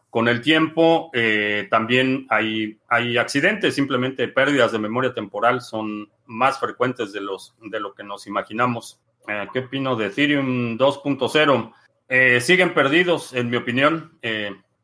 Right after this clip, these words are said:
en cuanto a qué, qué es Ethereum y qué debe ser Ethereum,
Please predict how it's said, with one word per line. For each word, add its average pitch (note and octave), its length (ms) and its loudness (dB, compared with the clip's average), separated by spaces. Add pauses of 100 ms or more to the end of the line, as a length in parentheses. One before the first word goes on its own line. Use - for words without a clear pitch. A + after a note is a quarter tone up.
(140)
en A2 200 -4
cuanto A2 380 0
a G#2 200 0
qué, C#3+ 440 4
qué D#3 160 4
es D3+ 100 -2
Ethereum C#3+ 500 2
y A2 100 -6
qué C3+ 100 2
debe B2+ 160 0
ser B2 220 -2
Ethereum, C3 500 -4